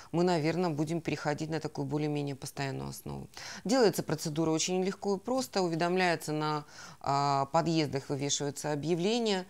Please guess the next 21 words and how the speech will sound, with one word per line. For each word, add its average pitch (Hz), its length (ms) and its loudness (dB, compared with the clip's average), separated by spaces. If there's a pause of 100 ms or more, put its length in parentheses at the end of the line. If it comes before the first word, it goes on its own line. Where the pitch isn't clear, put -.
(240)
«Аргументы 170 460 4
и - 20 0
факты» 147 320 -2
очень 143 180 0
нам 143 120 0
помогала, 147 580 2
они 139 180 0
делали 139 300 0
анонс 180 380 2
в 202 40 -4
газете 190 500 2
о 156 40 0
том, 165 320 0
где 156 260 2
это 156 160 0
будет 147 280 -2
проходить, 131 500 -2
как 202 240 0
это 196 120 -4
будет 165 260 -2
проходить. 147 580 -4